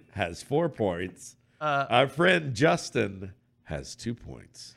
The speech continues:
Speaker 2: I think, uh, I
Speaker 1: Did I
Speaker 2: think,
Speaker 1: get it wrong?
Speaker 2: I think you might have those backwards, my friend.
Speaker 1: What?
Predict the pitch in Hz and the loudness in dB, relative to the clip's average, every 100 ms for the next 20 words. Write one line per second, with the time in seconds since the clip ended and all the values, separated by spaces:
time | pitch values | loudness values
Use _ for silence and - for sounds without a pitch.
0 | - 160 175 180 156 143 139 131 123 - | -12 -8 -2 2 2 4 2 0 -2 -6
1 | 139 117 117 123 123 120 139 160 160 151 | -4 -2 0 -2 0 -2 -2 0 0 0
2 | 139 110 120 - 98 110 101 104 98 95 | -2 -4 -4 -6 -14 -14 -12 -10 -10 -14
3 | _ _ _ _ - 160 427 | _ _ _ _ -2 2 2